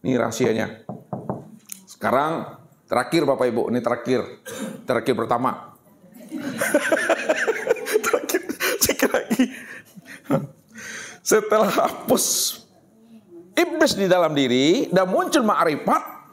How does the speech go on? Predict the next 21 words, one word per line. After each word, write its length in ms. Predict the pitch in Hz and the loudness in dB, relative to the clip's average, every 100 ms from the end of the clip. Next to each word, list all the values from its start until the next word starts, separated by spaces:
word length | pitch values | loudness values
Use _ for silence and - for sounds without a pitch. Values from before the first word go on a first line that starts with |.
| - _ - | -20 _ -2
maka 340 | 135 135 139 - | 0 2 0 0
ketika 460 | 123 139 - 135 | -2 -2 -2 0
itu 840 | - 123 - - 123 113 110 107 - - - - - - _ | 2 0 0 0 4 4 4 0 -6 -14 -20 -20 -20 -20 _
dia 260 | 135 151 131 | 4 4 4
akan 440 | 143 135 127 120 | 0 0 0 0
mengalir 680 | 123 123 131 175 185 175 170 | 2 4 4 4 4 2 2
ke 80 | 151 | 2
dalam 260 | 139 135 | 2 2
bahjatul 560 | 127 123 120 120 120 113 | 0 -2 0 0 2 0
qulub. 540 | - 113 107 - - | 2 2 2 -2 -10
Nah, 240 | - 117 113 | -2 0 2
bahjatul 480 | 135 139 143 151 139 | 2 2 2 0 2
qulub 180 | 156 175 | 2 2
ini 60 | |
apa 120 | 170 160 | 2 4
namanya 320 | 160 165 175 | 4 2 2
nih? 400 | 175 117 - - _ _ _ _ _ _ _ _ - | 0 -2 -6 -18 _ _ _ _ _ _ _ _ -2
Apa 320 | 139 175 165 | 0 2 2
arti 80 | 170 | 2
bahjatul 400 | 160 156 160 151 | 2 2 2 2
qulub 560 | 165 190 180 - - | 4 4 2 -4 -14